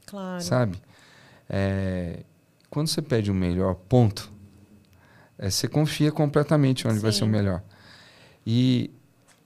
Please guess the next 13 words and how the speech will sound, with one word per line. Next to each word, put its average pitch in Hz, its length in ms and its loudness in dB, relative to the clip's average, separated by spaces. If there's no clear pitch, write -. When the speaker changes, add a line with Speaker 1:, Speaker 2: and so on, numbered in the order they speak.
Speaker 2:
o 139 220 2
gac, 117 460 2
ele 101 160 -4
atende 120 340 -2
mais 117 180 0
ou 110 60 2
menos 113 380 -4
vinte 123 200 -2
e - 40 -4
cinco 120 260 -2
crianças 104 320 -2
por 101 200 -2
mês. 92 540 0